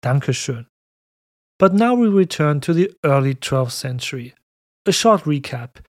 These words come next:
In eleven oh six, the citizens of Cologne had cleverly exploited a dispute between the emperor and his son for their own advantage, expanded the city, and even successfully fended off a royal attack on the city.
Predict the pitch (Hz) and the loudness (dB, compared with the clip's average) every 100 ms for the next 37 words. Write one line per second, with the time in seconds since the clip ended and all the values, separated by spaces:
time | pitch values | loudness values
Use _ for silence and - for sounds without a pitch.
0 | _ _ - 180 180 - 160 180 196 214 | _ _ -2 -2 -2 -2 2 2 2 0
1 | 220 160 151 147 - - 127 - - - | 0 0 0 -2 -12 -10 -8 -10 -14 -16
2 | - - 151 - 208 226 208 196 - 151 | -20 -4 -2 0 -2 0 0 -2 -4 -6
3 | - 165 135 135 127 151 147 - - - | -2 -2 0 0 -2 -2 -4 -6 -12 2
4 | 170 170 143 127 123 117 - - - 143 | 2 4 0 0 -4 -8 -10 -10 -4 -2
5 | 143 147 131 131 120 - 180 180 - 135 | -2 -4 -4 -4 -4 -6 0 2 0 -6
6 | - 147 131 - 151 143 131 160 165 190 | -2 -2 -2 -4 -4 -4 -2 0 2 0
7 | 180 _ _ - 151 127 117 - - _ | -4 _ _ -4 -4 -2 -8 -14 -16 _
8 | - 185 170 151 - 147 147 175 - - | -4 2 2 2 0 0 2 0 -4 0
9 | 156 139 120 120 120 - 143 - - - | 2 2 -2 -4 -6 -10 -12 -12 -12 -20
10 | _ _ 135 - - 139 156 190 208 214 | _ _ -8 -8 -4 0 2 2 0 0
11 | - - 135 160 165 - - _ 185 185 | -2 -6 -8 -4 -6 -8 -20 _ 2 2
12 | - 165 160 165 - 131 - - 160 - | 0 -4 -2 -4 -4 -8 -6 -2 -2 -2
13 | - 135 131 - - 165 185 165 151 151 | -6 -4 -4 -6 -4 0 0 0 0 0
14 | 202 165 139 151 170 160 - 123 135 127 | 0 2 2 2 -2 -6 -10 -10 -8 -8
15 | 113 - 180 170 127 | -8 -4 -4 -4 -12